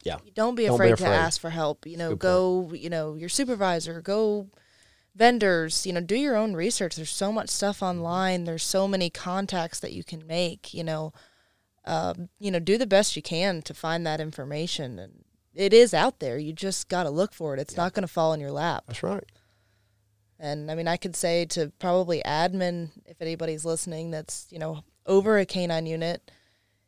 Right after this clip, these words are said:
Speaker 2: make sure your guys are educated before they
Speaker 1: Mm-hmm.
Speaker 2: hit the road with a brand new dog.
Speaker 1: Yeah.
Speaker 2: Because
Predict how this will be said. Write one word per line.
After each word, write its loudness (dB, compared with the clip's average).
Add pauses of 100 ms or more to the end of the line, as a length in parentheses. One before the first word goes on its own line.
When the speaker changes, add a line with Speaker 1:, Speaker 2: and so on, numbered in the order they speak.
(140)
Speaker 2:
make 2
sure 2
your 2
guys 6
are 2
educated 0
before -2
they 4
Speaker 1:
Mm-hmm. 2
Speaker 2:
hit -2
the -4
road 6
with -2
a -2
brand -2
new -6
dog. 2 (360)
Speaker 1:
Yeah. -14
Speaker 2:
Because -2